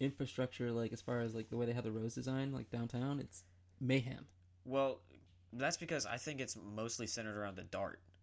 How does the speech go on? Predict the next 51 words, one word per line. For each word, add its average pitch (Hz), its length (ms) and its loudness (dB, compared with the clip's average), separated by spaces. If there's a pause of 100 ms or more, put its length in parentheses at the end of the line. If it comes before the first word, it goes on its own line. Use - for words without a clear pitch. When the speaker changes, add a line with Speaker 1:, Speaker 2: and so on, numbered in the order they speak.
(880)
Speaker 2:
'Cause 117 140 0
Speaker 1:
Mm. 120 280 -4 (200)
Speaker 2:
which 135 200 0
also, 120 340 2 (120)
by 120 160 6
the 107 80 0
way, 95 280 -4 (360)
I'm 160 140 2
a 151 40 4
South 123 300 6
Carolinian. 98 500 -4
The 104 140 -6 (100)
closest 123 420 -2
thing 113 180 -6
we 110 80 -4
have 104 240 -2
to 107 100 -10
the 107 80 -4
Dart 101 300 0
is 95 140 -8
the 110 120 -4
local 104 320 -2
bus. 92 400 -4 (380)
But, 123 160 4
like, 110 280 2
Speaker 1:
<laughs> - 20 -20
Speaker 2:
this 127 260 2
thing 131 160 -2
is 120 140 -2
a 101 40 -4
train 107 600 -2
that 101 160 -4
runs 107 320 -4
through 107 200 -4
Dallas, 98 540 0
and 95 80 -8
it 98 100 -8
goes, 110 220 -2
like, - 100 -6
sixty - 400 -4
miles 95 260 -8
per 92 160 -8
hour. 92 340 -4
Speaker 1:
Oh, 117 80 -4
wow. 117 260 -8 (100)
Speaker 2:
But 123 140 2
it 127 60 0
runs 135 260 0
through, 123 160 -2
like, - 160 -2
suburbs. - 640 -2